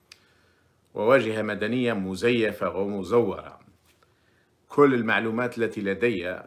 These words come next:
تقول أنهم أعادوا تدوير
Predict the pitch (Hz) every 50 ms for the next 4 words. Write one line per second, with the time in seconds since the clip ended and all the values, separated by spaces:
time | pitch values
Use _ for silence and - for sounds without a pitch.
0 | - _ _ 113 101 - - 127 123 120 113 107 101 95 - 107 110 113 110 95
1 | 110 104 101 95 - 107 98 90 90 98 123 139 143 147 143 127 101 95 92 92
2 | 95 98 95 - - _ _ _ _ _ _ _ _ _ _ - 120 113 98 104
3 | 104 120 127 127 127 123 123 127